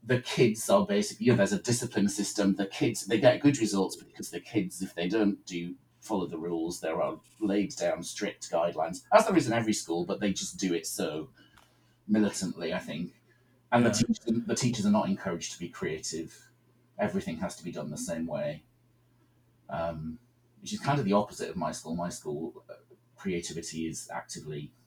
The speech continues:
Speaker 1: encouraged.
Speaker 2: How did your school escape the, uh, I don't know what you wanna call it,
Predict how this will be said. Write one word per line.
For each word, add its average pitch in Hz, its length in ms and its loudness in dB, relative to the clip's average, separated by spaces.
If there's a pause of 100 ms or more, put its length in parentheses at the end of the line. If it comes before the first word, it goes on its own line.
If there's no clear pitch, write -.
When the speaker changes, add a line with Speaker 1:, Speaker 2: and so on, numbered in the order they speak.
(380)
Speaker 1:
encouraged. 160 640 -10 (1040)
Speaker 2:
How 165 220 0
did 147 180 -4
your 151 140 -2
school 139 480 -4
escape 127 480 -6 (200)
the, 117 360 -4
uh, 101 440 -4 (200)
I - 80 -6
don't 104 120 -12
know 104 80 -10
what 107 200 -8
you 101 80 -10
wanna 92 140 -12
call 98 340 -6
it, 90 120 -10